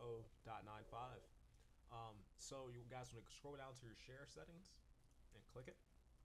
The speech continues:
And then from there, you should go to privacy. Yeah, privacy control.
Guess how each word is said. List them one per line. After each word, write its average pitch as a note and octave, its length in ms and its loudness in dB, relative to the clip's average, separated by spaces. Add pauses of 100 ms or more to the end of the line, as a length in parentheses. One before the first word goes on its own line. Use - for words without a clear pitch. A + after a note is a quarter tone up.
(520)
And A#2+ 60 6
then C#3+ 80 6
from D3 160 4
there, A#2 240 6
you A2 80 2
should A2+ 240 0
go A#2 280 8 (120)
to A#2+ 60 0 (120)
privacy. A2+ 540 2
Yeah, C3 240 2
privacy A#2+ 320 4
control. C3 400 0